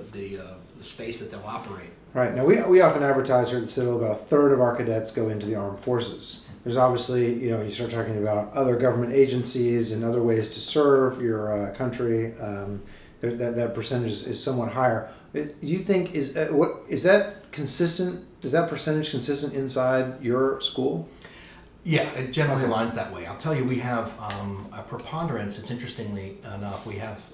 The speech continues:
Speaker 1: we did a little bit of study into this. We haven't looked too deeply in it 'cause these numbers change, seems like, every semester.
Speaker 2: Sure.
Speaker 1: But, uh,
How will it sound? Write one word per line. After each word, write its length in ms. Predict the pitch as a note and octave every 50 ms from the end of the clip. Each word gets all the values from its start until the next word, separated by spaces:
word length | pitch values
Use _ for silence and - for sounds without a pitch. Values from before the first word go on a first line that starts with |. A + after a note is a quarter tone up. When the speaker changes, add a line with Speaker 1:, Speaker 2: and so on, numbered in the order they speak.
| - A#2
Speaker 1:
we 60 | G#2
did 120 | G#2+ A#2
a 40 | A2+
little 160 | A2+ B2+ C3
bit 80 | A#2+ A2+
of 80 | G2 -
study 260 | - - A2+ G#2 G#2
into 140 | G2+ G2 G2
this. 200 | G2 G2+ G2+ G#2
We 80 | G#2
haven't 200 | A2+ B2 B2 A#2
looked 200 | A#2 A2 - - -
too 100 | E3+ D3
deeply 360 | - B2 A#2 A2+ A2+ G2+ G2+
in 60 | G2+
it 120 | G2+ G2+
'cause 100 | - - G2+
these 140 | G#2+ G2 G2+
numbers 240 | A#2 G2+ G2+ G2
change, 320 | - - A#2 G#2 G2+ G2 G2 - - - - -
seems 240 | - A#2 G2+ -
like, 140 | G2 F#2+ F#2 G2
every 160 | F#2+ F#2+ F#2
semester. 420 | - - G2 G2+ G2 - - E2+
Speaker 2:
Sure. 220 | - - B2 A2 G#2+ - - - - -
Speaker 1:
But, 320 | - A#2 A2 G#2+ G#2 - -
uh, 320 | - - G2 F#2+ F#2+ F#2+